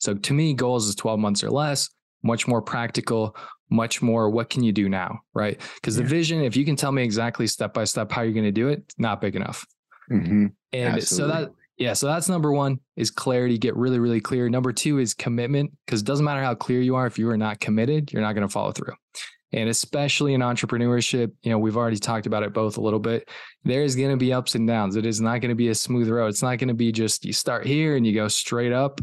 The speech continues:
Speaker 1: and it's amazing, <laughs> right?
Speaker 2: Mm-hmm.
Speaker 1: There's a lot of ten-year overnight success stories, uh, in entrepreneurship. And
Speaker 2: Mm-hmm.
Speaker 1: so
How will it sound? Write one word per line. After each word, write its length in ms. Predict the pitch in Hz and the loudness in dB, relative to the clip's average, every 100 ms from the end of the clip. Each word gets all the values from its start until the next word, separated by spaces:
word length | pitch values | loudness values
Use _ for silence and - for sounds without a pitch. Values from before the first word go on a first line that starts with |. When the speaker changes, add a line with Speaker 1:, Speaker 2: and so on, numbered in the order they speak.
| - | -4
Speaker 1:
and 160 | 113 | 0
it's 160 | 107 - | 0 0
amazing, 540 | 110 113 107 104 110 110 - | 0 0 2 0 -2 -4 -6
<laughs> 160 | - 143 | -4 -2
right? 240 | 131 127 | -2 -4
Speaker 2:
Mm-hmm. 300 | - - 165 143 - | -8 -8 -6 -6 -4
Speaker 1:
There's 120 | 120 | 0
a 60 | 135 | 2
lot 140 | 143 | 0
of 60 | 131 | 0
ten-year 400 | - 139 135 123 | -2 0 2 2
overnight 460 | 117 117 113 107 | 2 2 0 0
success 400 | - 107 120 110 | -2 -2 -2 -2
stories, 480 | - 117 107 101 98 - - - - | -2 -2 0 0 -2 -8 -20 -20 -10
uh, 180 | 101 104 | -6 -2
in 100 | 104 | -2
entrepreneurship. 800 | 107 104 101 104 104 101 95 95 92 - - - - 143 | -2 -2 -2 0 0 0 0 -4 -6 -10 -20 -20 -8 -2
And 340 | 117 117 110 | 0 0 0
Speaker 2:
Mm-hmm. 0 | |
Speaker 1:
so 460 | - 135 131 123 | 0 0 0 -2